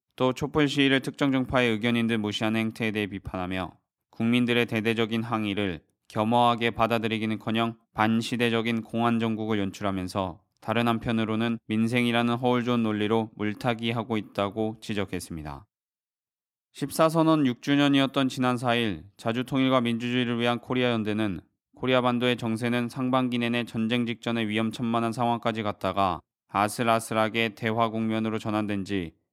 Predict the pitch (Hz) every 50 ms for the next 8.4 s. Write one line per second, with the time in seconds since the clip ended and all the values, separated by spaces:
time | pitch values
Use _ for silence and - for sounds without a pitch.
0 | _ _ _ - 110 110 107 120 120 117 104 104 101 - - 120 117 117 107 113
1 | 107 117 110 98 113 104 98 95 95 98 92 90 92 98 98 92 82 82 - _
2 | _ _ _ _ _ - 107 113 117 113 127 113 - 123 117 123 120 117 - 131
3 | 117 - - 110 107 110 107 123 120 113 113 101 120 113 117 120 117 110 120 110
4 | 110 110 117 113 117 - 123 113 113 110 - - 110 110 107 107 110 117 117 113
5 | 113 - _ _ _ _ 127 123 117 117 - 131 123 - - - - _ - 120
6 | 117 120 117 110 104 104 98 110 113 107 120 113 110 110 107 107 110 110 110 -
7 | 131 117 120 117 113 - 120 110 101 - - 110 104 98 101 98 - 95 92 90
8 | 90 - - 98 92 85 -